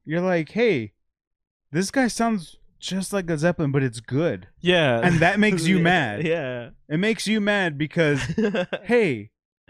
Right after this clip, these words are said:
Speaker 1: fuck you for
Speaker 2: I
Speaker 1: thinking I'm
Speaker 2: <laughs>
Speaker 1: good as this fucking band.
Speaker 2: I think he's getting mad that he, he, he's the only one getting compared to Led Zeppelin, 'cause the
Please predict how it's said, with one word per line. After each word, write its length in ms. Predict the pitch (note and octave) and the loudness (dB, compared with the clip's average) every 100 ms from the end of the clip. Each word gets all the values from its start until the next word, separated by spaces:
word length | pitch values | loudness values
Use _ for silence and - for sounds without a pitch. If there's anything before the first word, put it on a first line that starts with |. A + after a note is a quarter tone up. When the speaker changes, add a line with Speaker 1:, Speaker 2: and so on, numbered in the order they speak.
| - _ - | -20 _ -14
Speaker 1:
fuck 200 | - B3+ G#3+ | -12 -6 0
you 120 | A3 | 0
for 120 | F#3 | 2
Speaker 2:
I 80 | F#3 | 2
Speaker 1:
thinking 320 | G#3 F#3+ G3 | 2 2 2
I'm 200 | F3 F#3 | 2 2
Speaker 2:
<laughs> 180 | F3 - | 0 0
Speaker 1:
good 200 | F#3 G3 | 2 2
as 180 | E3+ C#3+ | 2 2
this 180 | F3+ C#3+ | 0 0
fucking 360 | F#3+ E3 E3 | 0 2 2
band. 160 | D3 D3+ - | 2 0 0
Speaker 2:
I 560 | - C#4 - D#4+ C#4 | -4 -4 -6 -8 -2
think 140 | C#4 D4+ | 0 2
he's 180 | D4 | 2
getting 400 | B3+ G3 G3 F#3+ | 0 -2 0 0
mad 240 | F3 E3+ E3+ | -2 -2 -2
that 120 | E3 | -6
he, 140 | E3+ | -6
he, 500 | C3 B2+ E3+ E3 D3+ | -8 -6 -4 -4 -4
he's 280 | D#3 E3+ E3+ | -6 -6 -8
the 100 | D#3 | -4
only 140 | D3+ C#3 | -2 -2
one 160 | C3+ | -4
getting 220 | C3+ C3 | -4 -6
compared 360 | C3+ C3+ C#3+ C3 | -8 -10 -8 -6
to 60 | B2+ | -4
Led 200 | B2 B2+ | -6 -4
Zeppelin, 400 | B2 B2 A2+ A#2+ | -4 -4 -6 -6
'cause 180 | D3 | -8
the 100 | C#3 | -8